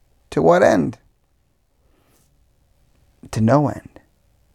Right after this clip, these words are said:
It's just effort. It's just energy out there in the universe for no reason. So why are we gonna build things up to be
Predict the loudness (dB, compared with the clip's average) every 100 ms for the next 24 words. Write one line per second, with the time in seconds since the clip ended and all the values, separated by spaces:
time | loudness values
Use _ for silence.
0 | _ -10 -8 -6 -4 -6 -4 -8 -10 -12
1 | -10 -10 -2 0 2 0 -2 -2 -2 -4
2 | -4 -4 -4 -8 -10 -12 -8 -8 -10 -10
3 | -12 -14 -20 _ _ _ _ _ _ _
4 | _ -20 -20 -12 2 6 8 8 8 6
5 | 4 2 4 6 6 2 -2 -4 -8 -8
6 | -6 -6